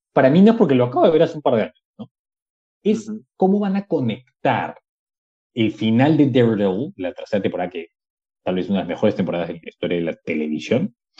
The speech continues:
Speaker 2: Sí.
Speaker 1: con esto, cómo es que se escapa, cómo es que sigue ahí, eh, eh, eh, ya lo vamos a conectar con el tema de Netflix. Yo sé que es canon, pero ¿cómo? ¿No?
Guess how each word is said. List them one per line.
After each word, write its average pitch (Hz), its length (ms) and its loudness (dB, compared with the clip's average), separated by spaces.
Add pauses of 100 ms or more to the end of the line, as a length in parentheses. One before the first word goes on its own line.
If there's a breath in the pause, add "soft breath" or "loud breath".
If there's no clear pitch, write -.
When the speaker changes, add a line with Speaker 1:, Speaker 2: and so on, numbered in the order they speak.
(540 loud breath)
Speaker 2:
Sí. - 280 -12 (300)
Speaker 1:
con 170 360 6
esto, - 420 4
cómo 160 180 4
es - 60 -4
que 139 100 -2
se 127 100 -4
escapa, - 500 -2 (200)
cómo 147 200 2
es - 60 -10
que 117 80 -6
sigue 110 260 2
ahí, 127 420 4 (200)
eh, 90 240 -8
eh, 90 220 -8 (260)
eh, - 80 -18
ya 120 200 2
lo 139 100 6
vamos 135 160 0
a 127 40 -6
conectar 117 300 -2
con 127 100 0
el 104 100 0
tema 117 140 0
de 107 60 0
Netflix. 120 500 -2
Yo 127 160 2
sé 127 160 2
que 131 80 -4
es - 100 -8
canon, 131 360 0
pero - 160 0 (120)
¿cómo? 117 600 4
¿No? 123 340 -6